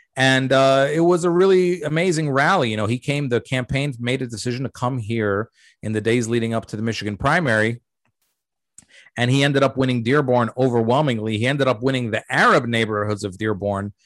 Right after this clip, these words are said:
by eighty percent. So, you know, hi-, hi-, his dedication to coming into our community was built on, you know, what he wanted to do, but also, also built on his willingness to bring in Arab Americans into the campaign, like me and others,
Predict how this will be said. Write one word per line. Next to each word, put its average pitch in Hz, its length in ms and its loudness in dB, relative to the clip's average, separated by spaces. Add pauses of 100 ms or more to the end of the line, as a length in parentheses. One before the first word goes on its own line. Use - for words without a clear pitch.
(300)
by 110 420 0
eighty 135 240 0
percent. 101 520 -8 (140)
So, 101 600 0 (420)
you 120 140 0
know, 104 220 0
hi-, 110 200 -10 (120)
hi-, 107 220 -12
his 143 600 0 (100)
dedication 127 840 -2
to 113 200 -2
coming 131 260 -2
into 120 180 -4
our 113 80 0
community 117 600 0 (460)
was 117 220 4
built 160 320 2
on, 127 260 4
you 127 80 0
know, 117 80 2
what 110 200 2
he 151 120 0
wanted 165 280 0
to 147 80 -6
do, 165 140 4
but 135 160 4
also, 139 260 2
also 156 340 2
built 143 240 0
on 131 80 2
his 110 160 -4
willingness 120 500 0
to 110 60 -10
bring 117 240 -2
in 113 160 -2
Arab 113 240 -4
Americans 110 560 -6
into 165 260 -2
the 113 300 2
campaign, 104 400 -6
like 92 240 -8
me 113 200 -4
and 104 140 -4
others, 107 400 -2